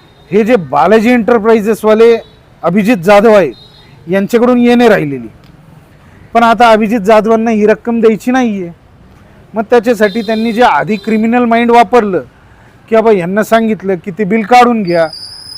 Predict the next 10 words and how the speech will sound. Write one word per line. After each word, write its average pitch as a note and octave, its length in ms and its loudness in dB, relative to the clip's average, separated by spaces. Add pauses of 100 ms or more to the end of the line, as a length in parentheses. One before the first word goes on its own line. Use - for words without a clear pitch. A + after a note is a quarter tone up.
(180)
मग G3+ 100 -2
आम्ही G3+ 240 0
नगर G3+ 260 0
परिषदेला G3+ 640 -2
बोलतो F#3 640 -2 (360)
किंवा G3+ 200 0
हे G3 160 2
करल," F#3+ 340 -2 (600)
हे A#3 140 2
यांचं A3 260 0